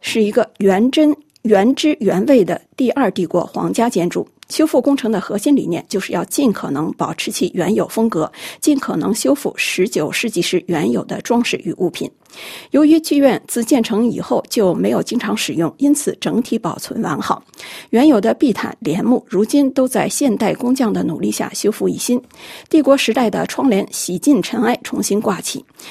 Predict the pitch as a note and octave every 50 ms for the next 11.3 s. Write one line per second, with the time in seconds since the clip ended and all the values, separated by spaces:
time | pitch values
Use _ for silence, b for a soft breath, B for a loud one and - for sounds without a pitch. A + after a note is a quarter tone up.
0 | B B B B A3+ C#4+ D#4+ D4 A3 A#3+ B3 C4 C#4+ B3+ - - - - - -
1 | F#3+ G3 G3+ C#4 A#3+ - - E3 G3+ - - - F3 G#3 - - G#3 G#3+ G#3 G#3
2 | - B3+ B3+ B3+ B3+ A#3+ A3+ A3 - - A3+ A3+ A3 - - - - _ - B
3 | B B B B B B - D#4+ D4+ C#4 D4 D#4 D#4+ D4+ A#3 G#3+ - G3 G#3 B3
4 | C#4 - - G#3 A#3+ B3 B3 C#4 C#4 C4+ C4+ C4 A#3 G#3+ F#3 - F#3 D#3 - -
5 | - - B3 A#3 A#3+ B3 G3+ F#3 - C4 C#4 - _ - F#3 E3+ E3 - - G#3
6 | G#3 G3 F#3+ E3 D3+ - B2+ - F#3 - F#3 F#3 - - C4+ C#4+ C#4+ C#4 G#3+ E3+
7 | - - - - B3+ C4+ - - F3 - - _ - - - E3 F3 - - E3
8 | G3 - G3+ G#3 F#3+ F3 E3+ - _ _ _ _ B B B B B B B B
9 | B - D#4 D#4 D#4 D#4 D4+ D4+ C#4+ D4 B3 G#3+ A3+ C#4 C#4+ C#4 A3+ G#3+ G#3+ -
10 | - _ _ _ - C#4+ C#4+ C#4 C4+ C4+ - G3 G3 A#3+ C4+ G#3+ F3 - - -
11 | - G3+ - F3+ D#3+